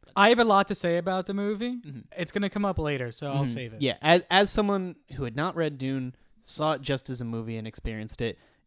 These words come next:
Speaker 3: it's such a great theater experience. It's
Speaker 1: Yep.
Speaker 3: it's stupidly massive,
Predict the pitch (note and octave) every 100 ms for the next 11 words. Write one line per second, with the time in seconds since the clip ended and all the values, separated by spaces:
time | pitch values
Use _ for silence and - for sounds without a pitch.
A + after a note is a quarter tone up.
0 | _ - C3+ - - - - D#3 D#3 -
1 | - - A2+ G#2+ A2+ A#2 A2+ G#2+ - B2+
2 | A2 A2+ A2 - - A#2 A2 A2+ - C3+
3 | A#2+ - G#3+ - _ _ _ - D3 -
4 | - - - - - F#3 F#3 E3 C3+ B2
5 | A2 A2 A2 A2+ A2 G#2 G#2 - -